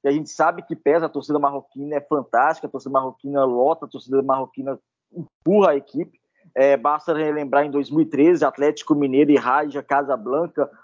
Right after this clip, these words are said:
o estádio, como ficou o estádio do Raja, e o Raja eliminou a equipe do Atlético Mineiro, que tinha uma melhor equipe que a equipe africana, e fez a final com o Bayern de Munique em dois mil e treze. É, então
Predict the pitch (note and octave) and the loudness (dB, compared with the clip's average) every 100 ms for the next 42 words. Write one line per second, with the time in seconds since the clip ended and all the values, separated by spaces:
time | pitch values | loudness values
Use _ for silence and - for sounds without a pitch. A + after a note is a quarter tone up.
0 | _ - D3 C#3+ - D3+ E3+ - - F3 | _ -8 -8 -4 0 0 0 -4 0 0
1 | G3+ - D3 D3 D#3+ D3+ - C#3 C#3 C3 | 0 -2 -2 2 2 4 2 0 0 -2
2 | A#2+ A#2 C3 D#3 C#3 C3 A#2+ B2 C3+ C#3 | 0 2 0 -2 -6 -8 -4 -2 -2 -4
3 | C#3+ D3 C#3 C#3 F3+ - D3 C#3 C3+ - | -6 -8 -2 0 0 0 -4 0 0 0
4 | C3+ C#3 - C3+ B2+ C3+ D#3+ - C3 B2+ | -4 -4 -8 -10 -2 0 0 -2 -8 -6
5 | A#2+ C3+ C#3+ - C#3 _ B2+ B2+ B2+ B2+ | 0 2 0 -4 -8 _ -6 -6 -10 -14
6 | A2 B2+ - C3 F3+ E3 _ _ _ C3+ | -16 -16 -4 0 0 -4 _ _ _ -4
7 | C3 B2+ - D3+ D#3 - C3+ C3 C#3+ B2+ | -2 0 2 4 2 0 -2 -2 -4 -2
8 | B2+ C3 C3 B2+ C3 C3+ C3 C3 B2 C3 | 0 -2 -10 -10 -10 -6 -2 -2 0 -4
9 | A2+ A2 C#3+ F3 F#3+ - _ _ E3+ - | -2 2 4 4 0 -10 _ _ -12 0
10 | C#3+ D3 D3 D3 C#3+ C#3 C#3 C#3 D3+ | 2 4 2 4 4 4 4 2 0